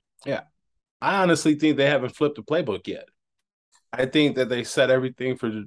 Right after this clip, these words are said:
Trey Lance and short shit and this and that and running plays that Jimmy can't run that shit. You gotta go back, go grab the playbook out of the trash bin,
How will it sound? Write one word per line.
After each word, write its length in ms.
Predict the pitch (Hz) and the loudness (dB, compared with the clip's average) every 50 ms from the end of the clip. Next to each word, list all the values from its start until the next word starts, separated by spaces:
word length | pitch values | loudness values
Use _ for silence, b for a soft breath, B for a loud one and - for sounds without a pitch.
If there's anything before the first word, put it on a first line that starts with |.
| 98 - | -12 -6
Trey 220 | - 139 127 127 | 0 0 2 2
Lance 420 | 117 113 120 135 135 117 - - | 2 2 2 2 2 0 -2 -6
and 120 | 101 92 92 | -10 -10 -8
short 320 | - - 131 120 117 110 | -4 -2 0 0 0 -2
shit 340 | - - - 131 123 120 - | -4 -4 -4 -4 -4 -4 -4
and 120 | 90 95 | -6 -6
this 180 | 101 117 117 - | -6 -6 -6 -6
and 140 | 110 104 107 | -4 -2 0
that 260 | 110 113 117 120 98 | 2 2 2 0 -2
and 120 | 92 92 92 | -4 -4 -2
running 260 | 101 110 113 117 120 | -2 -2 -2 -2 -4
plays 400 | - 139 127 123 127 131 127 120 | -2 0 2 2 2 0 -2 -2
that 340 | 123 113 107 104 101 95 - b b b b b b b b _ _ _ _ _ | 0 2 2 2 0 -2 -6 b b b b b b b b _ _ _ _ _
Jimmy 260 | - - 220 247 247 - | -4 -4 -2 0 -2 -2
can't 220 | - 131 98 90 | -2 -2 -2 -2
run 140 | 90 92 90 | -4 -4 -6
that 180 | 87 87 87 | -6 -10 -10
shit. 420 | - - - - 101 120 165 196 - _ _ _ _ _ _ _ _ _ _ - | -10 -10 -6 -2 -2 -2 -2 -4 -6 _ _ _ _ _ _ _ _ _ _ -6
You 80 | 175 | 2
gotta 300 | 208 214 202 180 147 127 - _ _ - - - | 4 4 4 4 2 0 -8 _ _ -20 -8 0
go 200 | - 139 190 190 | 2 4 4 4
back, 480 | 135 147 151 165 180 196 202 202 - - - _ _ - | 4 4 4 4 4 2 0 -2 -8 -20 -20 _ _ -2
go 180 | - 127 147 | 2 2 4
grab 300 | 151 180 175 175 180 170 | 4 4 4 4 4 2
the 120 | 156 175 165 | 0 -6 -6
playbook 480 | - _ - 165 165 165 180 180 165 | -6 _ -2 -2 -2 0 -2 -2 -2
out 100 | 160 156 | 0 0
of 60 | 165 156 | -2 -2
the 40 | 151 | -4
trash 420 | - - 165 147 156 156 156 - - | -8 -4 -2 0 0 0 -2 -4 -4
bin, 360 | 160 151 151 151 160 180 175 | -2 -2 -2 -2 -4 -8 -12